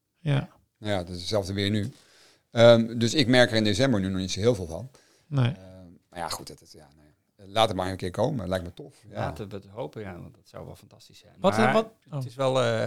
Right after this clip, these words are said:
Speaker 3: ja, het gaat wel echt totaal anders zijn dan vijfentwintig jaar geleden. Want
Speaker 1: Ja.
Speaker 3: vijfentwintig jaar geleden, toen, eh, bestond de iPhone nog niet.
Speaker 1: Nee.
Speaker 3: Toen, eh, hadden we nauwelijks de klapschaats. Dus het, eh, het zijn wel echt andere tijden.
Speaker 1: Het zijn andere tijden.
Speaker 2: Ja. Nou, ik, ik, ik maak, ik, dat, dat zou voor mij, als je mij vraagt van, "Wat is het meest spannend van zo'n Elfstedentocht?"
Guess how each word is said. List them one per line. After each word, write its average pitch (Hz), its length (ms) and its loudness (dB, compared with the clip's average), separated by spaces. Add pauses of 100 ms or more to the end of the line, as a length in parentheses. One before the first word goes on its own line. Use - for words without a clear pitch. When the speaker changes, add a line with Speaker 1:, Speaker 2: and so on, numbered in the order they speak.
(200)
Speaker 3:
ja, 120 100 -18
het - 120 -20
gaat - 180 -6
wel - 120 -10
echt - 180 -16
totaal 151 440 -2
anders 123 200 -4
zijn 127 160 -2
dan 113 80 -4
vijfentwintig 110 480 -2
jaar 107 160 -2
geleden. 110 400 -2
Want 120 180 -6
Speaker 1:
Ja. 135 80 -4
Speaker 3:
vijfentwintig 120 420 -2
jaar 117 160 -2
geleden, 120 340 -4
toen, 113 220 -10
eh, 113 40 -14 (180)
bestond 113 260 -10
de - 80 -4
iPhone 110 380 2
nog 98 140 -4
niet. 127 200 -4 (260)
Speaker 1:
Nee. 160 280 -2
Speaker 3:
Toen, 117 260 -4
eh, 113 140 -2
hadden 113 200 -2
we 113 60 -10
nauwelijks 123 380 -6
de - 60 -20
klapschaats. - 600 -4
Dus 127 220 -12
het, - 180 -12
eh, 127 80 -4 (200)
het 131 140 -8
zijn 135 120 -4
wel 135 100 -4
echt - 180 -8
andere 107 240 -4
tijden. 113 280 -8
Speaker 1:
Het 123 120 -14
zijn 143 140 -6
andere 135 280 -2
tijden. 120 460 0 (140)
Speaker 2:
Ja. 147 120 -8
Nou, 110 180 4
ik, 113 80 -2 (200)
ik, 117 120 -8
ik 143 200 -4
maak, 95 300 -4
ik, 107 180 -14
dat, 110 140 -4
dat 110 240 0
zou 117 200 4
voor 113 140 -6
mij, 135 320 0
als 123 160 -2
je 127 80 -6
mij 120 180 -2
vraagt 104 200 -6
van, 104 140 -8
"Wat 117 100 -6
is 110 60 -12
het 95 80 -10
meest 98 180 -4
spannend 143 280 -6
van 104 100 -8
zo'n 95 120 -8
Elfstedentocht?" 196 680 -10